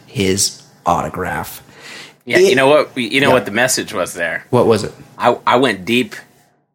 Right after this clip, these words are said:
Speaker 2: I went with Casey Kasem's words of encouragement to end each show. Remember?
Speaker 1: No.
Speaker 2: Keep your feet on the ground
Speaker 1: Yes.
Speaker 2: and keep reaching for the stars.
Speaker 1: Oh my God!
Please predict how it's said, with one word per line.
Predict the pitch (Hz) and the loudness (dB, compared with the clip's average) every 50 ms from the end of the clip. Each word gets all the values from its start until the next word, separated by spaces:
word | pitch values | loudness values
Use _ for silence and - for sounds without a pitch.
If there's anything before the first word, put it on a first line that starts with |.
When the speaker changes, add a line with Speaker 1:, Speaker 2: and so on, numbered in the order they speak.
| _ _ _ | _ _ _
Speaker 2:
I | 98 131 | 0 0
went | 131 123 104 78 | 0 0 0 -2
with | 90 85 - | -6 -10 -8
Casey | - 120 104 101 - 101 | -8 -6 -6 -6 -6 -8
Kasem's | 92 - - 98 110 104 98 98 95 - - - | -10 -8 -6 -4 -4 -4 -4 -4 -6 -8 -10 -12
words | 92 90 90 87 85 82 - | -10 -8 -8 -8 -8 -10 -14
of | - 85 | -18 -18
encouragement | 85 82 - - 98 101 104 101 - 95 87 85 - | -20 -20 -12 -8 -6 -6 -6 -6 -8 -12 -16 -16 -14
to | - 98 | -14 -14
end | 80 - 80 95 95 95 | -14 -12 -12 -12 -10 -10
each | 92 87 82 - | -12 -12 -12 -12
show. | - - - - - - - - 107 104 95 80 - - - - - - - - - - - | -14 -14 -14 -14 -14 -12 -6 -2 -2 0 -2 -2 -6 -12 -20 -20 -20 -20 -20 -20 -20 -12 -10
Remember? | 98 98 101 123 123 - - _ - - _ _ - - _ _ _ _ _ _ _ _ _ _ _ _ _ | -6 -2 -2 -2 -2 -2 -6 _ -20 -20 _ _ -20 -20 _ _ _ _ _ _ _ _ _ _ _ _ _
Speaker 1:
No. | 117 110 | -4 -2
Speaker 2:
Keep | 139 139 - | -2 0 0
your | 123 104 - | 0 0 0
feet | - - - 156 170 185 | -2 -4 -4 -4 0 2
on | 185 185 175 | 2 4 4
the | 170 156 | 2 2
ground | 120 131 151 151 160 180 196 202 202 190 | 2 2 2 2 2 2 2 2 0 0
Speaker 1:
Yes. | 156 - - - - - 107 | -2 -4 -6 -6 -4 -4 -4
Speaker 2:
and | 104 - | -4 -6
keep | - - 110 - - - | -8 -8 -8 -10 -4 -2
reaching | 101 - 208 196 220 226 208 196 | 2 2 2 4 2 2 2 2
for | - 208 | 2 2
the | 202 185 202 | 2 2 2
stars. | - - - 202 202 - - - - - - | 2 0 0 0 0 0 0 -2 -4 -4 -4
Speaker 1:
Oh | - - | -4 -4
my | - - | -4 -6
God! | - - - - | -10 -10 -10 -12